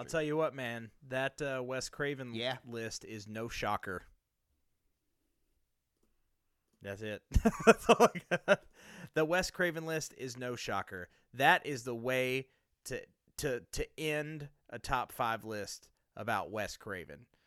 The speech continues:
Speaker 1: So we did it. Jay. Jay.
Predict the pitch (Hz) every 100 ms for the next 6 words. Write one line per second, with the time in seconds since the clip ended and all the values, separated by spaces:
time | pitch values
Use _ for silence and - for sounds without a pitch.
0 | _ _ - 113 107 104 - _ - 131
1 | 202 170 151 156 156 - _ _ _ _
2 | _ _ _ _ _ _ _ _ - 127
3 | 151 170 - _ _ _ _ _ _ _
4 | _ _ _ _ _ _ _ _ _ _
5 | - 143